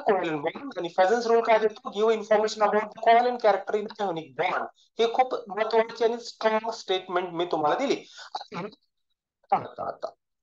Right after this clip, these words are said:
आता dipole मोमेंट बद्दल discuss करायचं मला. Dipole moment,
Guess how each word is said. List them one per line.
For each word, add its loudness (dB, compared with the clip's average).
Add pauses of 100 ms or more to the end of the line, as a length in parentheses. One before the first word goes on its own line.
(280)
आता -8
dipole 0
मोमेंट 2
बद्दल 0
discuss -6
करायचं -2
मला. 0 (120)
Dipole 0
moment, -2